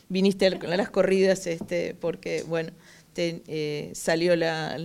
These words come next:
esta visita y esta, esta actividad muy sobre la hora, pero, pero bueno, agradecemos el, el esfuerzo por, por estar hoy aquí acompañándonos. Em, a mí me gustaría reflexionar sobre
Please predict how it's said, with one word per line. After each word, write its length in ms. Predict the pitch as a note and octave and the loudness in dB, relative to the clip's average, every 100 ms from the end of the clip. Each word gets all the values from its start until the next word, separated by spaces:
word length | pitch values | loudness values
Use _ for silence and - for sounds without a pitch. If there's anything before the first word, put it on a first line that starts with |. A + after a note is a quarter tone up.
| E3+ - | -8 -6
esta 320 | E3+ E3 E3 | -4 0 0
visita 440 | D#3+ - F3+ F3+ | 0 -4 -2 2
y 100 | E3 | 2
esta, 340 | E3 - E3+ - | 0 -4 -6 -4
esta 300 | - F3 E3+ | -4 -2 -4
actividad 580 | D#3+ D#3+ D#3+ D#3+ E3 D#3 | -4 -4 -2 -2 -4 -6
muy 220 | E3+ F3 | -6 -4
sobre 320 | F3 D#3+ E3 | -2 -2 -2
la 160 | F3+ G3 | -2 -2
hora, 220 | A3+ A#3+ | 0 -2
pero, 340 | G3 F3+ E3+ - - - | 0 0 -2 -6 -20 -4
pero 160 | F3 F3 | 2 4
bueno, 220 | F3 E3 | 4 2
agradecemos 640 | E3 E3 E3 F3+ E3+ E3+ | 0 0 -2 -4 -4 -4
el, 180 | D#3+ D#3+ | -6 -4
el 160 | - D#3+ | -2 0
esfuerzo 560 | D#3+ - F3 F3 F3+ F3 | -2 -2 -4 -2 -4 -4
por, 240 | D#3+ D#3 | -10 -10
por 240 | - E3 | -8 -6
estar 280 | E3+ D#3 F3+ | -6 -2 -2
hoy 140 | F#3 F3+ | 0 -2
aquí 260 | F3 G3 | -2 -4
acompañándonos. 880 | F3+ F3+ F3 F3+ F#3 F#3 F#3+ A#3 C4 - - - - - - _ | -2 -4 -4 -6 -6 -4 -2 -4 -4 -12 -20 -20 -20 -20 -20 _
Em, 580 | - G3+ G3 G3 G3 F#3+ - | -2 2 2 0 -2 -4 0
a 100 | G3 | 0
mí 140 | A#3 | 2
me 100 | C#4+ | 0
gustaría 400 | D4+ C#4+ C4 C4 | -2 -2 -2 0
reflexionar 920 | B3 A#3 A#3 A3+ G3+ A3+ G#3+ A3+ B3 B3 | 0 0 0 -4 -2 -4 -2 0 0 -2
sobre 840 | - A#3+ A#3 A3 A3 A3 G#3+ | -2 0 0 0 0 2 0